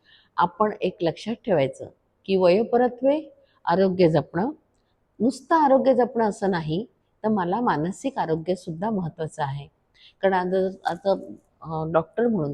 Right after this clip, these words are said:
किंवा वैद्यकीय पेशा म्हणून मी एवढंच सांगू शकते की मानसिक आरोग्य ही, हे सगळ्यात महत्त्वाचं ठरतं साठ सत्तरच्या नंतर, कारण काही गोष्टी आपण विसरायला लागतो.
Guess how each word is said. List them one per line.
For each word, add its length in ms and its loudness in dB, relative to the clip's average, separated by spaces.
किंवा 160 0
वैद्यकीय 400 0
पेशा 380 -2
म्हणून 260 -2
मी 80 0
एवढंच 320 -2
सांगू 220 -2
शकते 400 -4
की 340 0
मानसिक 540 -4
आरोग्य 480 -2
ही, 380 -6
हे 160 -2
सगळ्यात 420 -4
महत्त्वाचं 480 -2
ठरतं 500 -6
साठ 300 -4
सत्तरच्या 640 -6
नंतर, 440 -8
कारण 120 0
काही 220 -4
गोष्टी 300 -4
आपण 240 -4
विसरायला 540 -2
लागतो. 400 -4